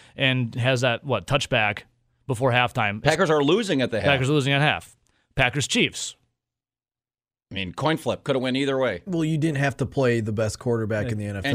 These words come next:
Speaker 2: And, and, and you get a gift with, yeah, the reigning M V P being injured.
Speaker 1: And then you
Speaker 2: Injured.
Speaker 1: saw what happened against the, the Chargers. It was terrible.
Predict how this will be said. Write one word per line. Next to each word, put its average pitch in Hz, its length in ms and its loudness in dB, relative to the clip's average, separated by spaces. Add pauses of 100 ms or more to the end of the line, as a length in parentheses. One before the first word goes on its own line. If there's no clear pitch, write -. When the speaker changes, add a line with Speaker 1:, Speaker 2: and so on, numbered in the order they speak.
Speaker 2:
And, 120 120 -6
and, 113 200 0
and 113 140 -2
you 110 80 -2
get 110 140 -2
a 104 80 -4
gift 117 300 -2
with, 107 180 -6
yeah, 123 160 -2
the 101 100 -8
reigning 117 420 -2
M 120 120 0
V 110 160 0
P 123 340 -2
being 101 280 -8
injured. 131 340 -6
Speaker 1:
And 196 160 2
then 196 80 4
you 190 60 6
Speaker 2:
Injured. 185 80 4
Speaker 1:
saw 190 160 6
what 170 100 4
happened 160 280 2
against 139 240 -2
the, - 100 -12 (160)
the 151 80 0
Chargers. 98 480 -4
It 113 100 -6
was 107 160 -6
terrible. 90 400 -10